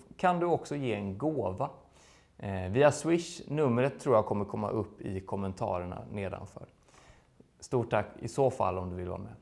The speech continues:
Men nu ska vi, eh, läsa Bibeln tillsammans och se vad den har att ge oss. Och förra veckan så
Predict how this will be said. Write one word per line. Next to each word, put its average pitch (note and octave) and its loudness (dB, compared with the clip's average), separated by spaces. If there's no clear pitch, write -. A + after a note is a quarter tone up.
Men D3+ 6
nu G3 10
ska F#3 10
vi, D#3 8
eh, A#2+ 0
läsa E3+ 8
Bibeln D3 4
tillsammans A#2 -2
och - -8
se C3+ 2
vad A2 6
den G#2 4
har F#2+ 2
att F#2 0
ge F2+ -2
oss. - -10
Och D#3 12
förra G#3 12
veckan D3+ 6
så C#3 0